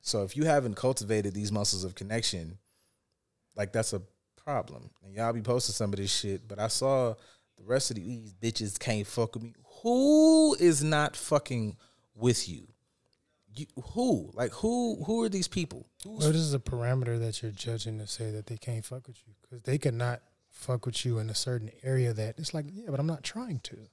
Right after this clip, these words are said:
Speaker 2: 'Cause that's not a good thing to be fucking with anyway.
Speaker 1: Yeah, like, come on, man. Like, you a manager at the Macy's. Who's really fucking with you like that?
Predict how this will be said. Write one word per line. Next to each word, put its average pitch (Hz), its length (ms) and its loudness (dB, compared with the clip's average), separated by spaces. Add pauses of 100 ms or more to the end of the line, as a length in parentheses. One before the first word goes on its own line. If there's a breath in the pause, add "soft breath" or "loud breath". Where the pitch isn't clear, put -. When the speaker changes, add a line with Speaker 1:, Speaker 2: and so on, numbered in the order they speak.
(640)
Speaker 2:
'Cause 160 120 -20
that's 170 220 -16
not 185 160 2
a 175 40 4
good 165 240 0
thing 180 200 2
to 170 40 2
be 170 120 2
fucking 180 340 -2
with 185 240 0 (220)
anyway. 117 500 -2 (500)
Speaker 1:
Yeah, 269 80 -20 (200)
like, 247 160 -8 (160)
come 294 180 -2
on, 214 140 4
man. 247 180 -2
Like, 226 160 -2
you 254 160 -4
a 220 40 2
manager 220 460 2
at 190 200 0
the 175 60 -4
Macy's. 175 460 -2
Who's 311 300 4
really 240 240 0
fucking 247 320 0
with 113 160 0
you 98 80 -4
like 85 180 -8
that? - 120 -18